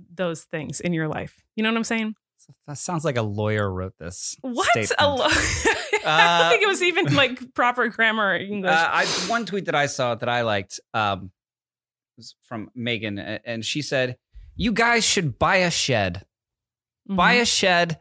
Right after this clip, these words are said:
Speaker 2: and make it look like Christmas, throw up in it. So when it's October, Colleen feels the need to celebrate Christmas. She can hang out there in the shed." I just think this is a great idea.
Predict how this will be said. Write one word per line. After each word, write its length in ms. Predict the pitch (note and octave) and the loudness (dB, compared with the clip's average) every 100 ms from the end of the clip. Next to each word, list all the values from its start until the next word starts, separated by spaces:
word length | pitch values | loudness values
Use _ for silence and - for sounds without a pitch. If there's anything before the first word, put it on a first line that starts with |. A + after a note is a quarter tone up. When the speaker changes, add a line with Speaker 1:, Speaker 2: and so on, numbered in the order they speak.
| - | -2
Speaker 2:
and 160 | C3 D#3 | 0 2
make 160 | F3 | 0
it 80 | D#3+ | 0
look 180 | D#3+ D3+ | -2 2
like 200 | C#3+ - | 0 0
Christmas, 640 | - C#3 - C#3 B2+ - - | -2 0 2 0 0 -2 -8
throw 300 | - C3+ B2+ | -6 0 2
up 240 | B2 B2 - - _ - | 2 0 -4 -14 _ -2
in 160 | A#2+ | 0
it. 180 | A#2+ - _ _ _ | 0 -4 _ _ _
So 180 | - F3 | -2 0
when 180 | G3+ A#3 | 2 0
it's 140 | - | 0
October, 600 | G3 - A3 E3 C#3+ C#3 _ _ - | 0 0 0 2 2 0 _ _ -2
Colleen 300 | E3 F3+ F3+ | 0 0 0
feels 300 | F3+ F3 - | 0 0 0
the 100 | D3+ | 2
need 240 | D3 C3+ | 2 0
to 80 | A#2+ | -2
celebrate 480 | - G#3+ A3+ C#3 A2+ | 0 2 2 0 -2
Christmas. 540 | - A#2+ C3 C3 - _ - | -4 -4 -2 -2 -4 _ -8
She 220 | - D#3 | -2 0
can 100 | C3+ | 0
hang 200 | D3 F#3 | 0 0
out 180 | F3+ E3+ | 0 2
there 460 | C#3+ C3+ C3 C3 _ _ _ - | 2 4 2 -2 _ _ _ -4
in 140 | A2+ | -2
the 80 | A2 | 0
shed." 520 | - - G2 D#2 - _ _ _ - | -2 0 0 0 -6 _ _ _ -4
I 100 | B3 | -2
just 200 | C4 B3 | 0 -2
think 120 | C4+ B3+ | -2 -2
this 180 | A3+ | -2
is 140 | A3+ F3+ | 0 -2
a 20 | - | -2
great 180 | A3 G#3 | 0 2
idea. 460 | C#3+ G2+ G2+ D#2+ | 2 0 -2 -4